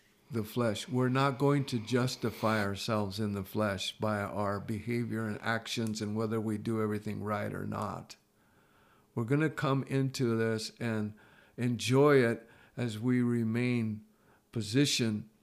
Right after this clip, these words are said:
in the fact that you know, it's by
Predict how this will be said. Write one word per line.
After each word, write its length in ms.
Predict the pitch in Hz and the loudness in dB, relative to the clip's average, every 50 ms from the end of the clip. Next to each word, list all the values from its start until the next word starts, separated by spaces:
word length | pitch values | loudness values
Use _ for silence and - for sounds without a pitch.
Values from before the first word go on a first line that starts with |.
| _ _ _ _ _ _ _ - | _ _ _ _ _ _ _ -2
in 200 | 120 123 120 117 | 0 0 2 2
the 80 | 113 | 0
fact 480 | - - - 123 117 113 110 107 - - | 0 0 2 2 4 2 2 0 -2 -2
that 340 | - 113 110 107 107 - - _ _ _ _ _ _ _ _ _ _ _ _ - | 0 0 0 0 -2 -6 -12 _ _ _ _ _ _ _ _ _ _ _ _ -4
you 100 | 113 110 | -2 0
know, 320 | 110 107 107 110 104 107 - - | 0 2 0 0 -2 -2 -2 -2
it's 220 | 120 117 - - | -2 -2 -4 -8
by 520 | - - 123 123 120 117 117 117 113 107 | -8 -4 -2 0 2 2 2 0 -2 -4